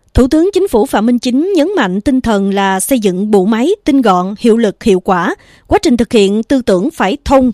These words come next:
quyết tâm cao, nỗ lực lớn, hành động hiệu quả, quyết liệt, nhưng phải có trọng tâm, trọng điểm, đảm bảo đúng quy định, công khai, minh bạch, không dàn trải, không cầu toàn, nhưng cũng không nóng vội, bảo đảm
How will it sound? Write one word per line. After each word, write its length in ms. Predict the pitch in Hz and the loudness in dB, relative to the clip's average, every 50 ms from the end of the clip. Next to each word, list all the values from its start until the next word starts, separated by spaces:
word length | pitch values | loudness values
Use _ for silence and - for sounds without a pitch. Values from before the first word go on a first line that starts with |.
| - _ - | -4 _ 0
quyết 200 | - 370 427 - | 0 0 2 2
tâm 160 | 285 254 240 | 0 -2 -2
cao, 320 | - - 226 226 226 208 - | 0 0 0 0 0 -2 0
nỗ 160 | 202 214 208 277 | 0 0 2 2
lực 220 | 294 202 - - | 2 0 0 0
lớn, 260 | 220 226 233 294 453 508 | 0 2 2 0 -2 -6
hành 180 | - - 226 208 | -6 -6 -4 -2
động 220 | 196 190 190 220 | -2 -2 -4 -4
hiệu 220 | 208 202 220 196 190 | -2 0 0 0 0
quả, 300 | - 214 185 170 175 247 - | 0 -2 -2 -2 -2 -6 0
quyết 180 | - 359 453 - | 0 0 0 2
liệt, 200 | 247 208 185 - - _ _ - _ _ - | 0 0 0 0 -6 _ _ -20 _ _ 0
nhưng 260 | 247 277 285 262 247 | 2 4 4 2 0
phải 160 | - - 190 | -2 -4 -2
có 100 | - 359 | -2 -2
trọng 220 | - 240 190 190 202 | -2 -2 -4 -4 -2
tâm, 220 | - 240 226 214 | -4 -2 -2 -2
trọng 200 | - 185 180 202 | -2 -2 -2 0
điểm, 240 | 202 180 180 202 381 - - - _ - | 0 0 0 -2 -4 -8 -12 -20 _ -8
đảm 240 | 214 208 208 254 339 | -2 0 0 0 2
bảo 300 | 294 196 180 190 285 320 | 0 0 0 0 -2 0
đúng 260 | 262 277 285 392 494 523 - | 0 0 -2 -2 -4 -6 -4
quy 120 | - 269 254 | -2 -2 0
định, 260 | 208 190 175 180 196 - _ _ _ _ | 0 0 -2 -2 -6 -8 _ _ _ _
công 200 | - 277 277 262 | 0 0 0 0
khai, 320 | - - 285 247 247 240 226 | 0 -2 -2 0 0 -2 0
minh 280 | 202 233 277 269 240 | 2 2 2 2 2
bạch, 160 | 214 190 180 _ - _ _ _ _ - | 2 0 -2 _ -10 _ _ _ _ -2
không 220 | - 320 277 269 | -2 0 0 2
dàn 220 | 240 247 208 185 175 | 0 0 -2 -2 -2
trải, 320 | - 208 175 160 202 302 403 - _ - | -2 -2 -2 0 -2 -2 -4 -6 _ -6
không 320 | - 302 285 254 247 247 | 0 2 2 2 2 -2
cầu 240 | 233 - 233 214 185 | -2 -2 -2 -2 -2
toàn, 300 | 190 - 220 190 185 175 - _ _ _ - | 0 0 0 0 -2 -4 -10 _ _ _ -2
nhưng 280 | - 240 262 247 233 226 | 2 2 4 4 2 0
cũng 220 | - - 196 262 | 0 -2 -2 -2
không 220 | - - 254 220 214 | -2 -4 -4 -2 -2
nóng 160 | 220 247 359 415 269 | -2 -4 -4 -2 -2
vội, 280 | 226 180 170 175 190 _ _ _ _ _ _ - | -2 0 -2 -4 -6 _ _ _ _ _ _ -4
bảo 140 | 202 226 285 | 0 0 0
đảm 240 | 285 226 208 277 | 2 0 -2 -2